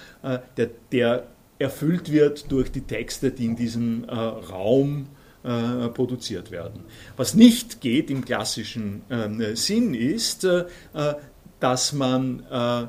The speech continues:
äh, dass man in den nächsten Raum geht. Man kann, es gibt mehrere Chat, es gibt verschiedene Chatrooms,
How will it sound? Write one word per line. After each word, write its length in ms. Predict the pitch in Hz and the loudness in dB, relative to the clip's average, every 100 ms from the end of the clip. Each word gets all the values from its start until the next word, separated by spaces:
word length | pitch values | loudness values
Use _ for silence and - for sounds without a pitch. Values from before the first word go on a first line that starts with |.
| - - _ - - | -10 -20 _ -20 -12
äh, 160 | 127 113 | -8 -6
dass 140 | 120 139 | -4 -2
man 80 | 135 | 0
in 40 | |
den 120 | 135 | 2
nächsten 300 | 139 143 - 113 | 2 0 0 -4
Raum 260 | 95 95 | -4 -6
geht. 200 | 95 90 | -8 -4
Man 140 | 117 117 | -2 0
kann, 300 | 143 151 151 104 107 | 0 -2 0 -2 -2
es 140 | 127 - | -2 -2
gibt 200 | 175 - | -4 0
mehrere 340 | 147 170 143 | 4 6 6
Chat, 300 | 135 - - | 2 0 0
es 180 | - - | -6 -8
gibt 200 | 160 - | -8 -10
verschiedene 460 | - 127 196 175 131 | -10 -6 0 0 0
Chatrooms, 800 | 127 117 113 117 143 220 277 | 0 -2 -2 -2 -2 -2 -4